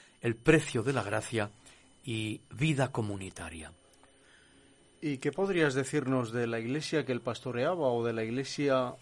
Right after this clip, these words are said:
Speaker 2: eh, que le tocó vivir?
Speaker 1: Em, la iglesia confesante. Eh, pues mira, tenemos que empezar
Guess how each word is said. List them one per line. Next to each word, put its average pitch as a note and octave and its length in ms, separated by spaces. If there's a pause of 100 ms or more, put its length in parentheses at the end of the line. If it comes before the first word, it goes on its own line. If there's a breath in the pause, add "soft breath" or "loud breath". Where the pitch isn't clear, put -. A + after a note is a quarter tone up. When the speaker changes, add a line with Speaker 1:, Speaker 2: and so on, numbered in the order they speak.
(140)
Speaker 2:
eh, A#2 240
que B2 80
le A#2+ 140
tocó C3+ 300
vivir? F#2+ 320 (720 soft breath)
Speaker 1:
Em, B2 580
la C3 120
iglesia C#3 400
confesante. C#3 880 (420 loud breath)
Eh, - 120
pues B2 180
mira, C#3+ 320
tenemos F3+ 420
que G#3 100
empezar F#3 440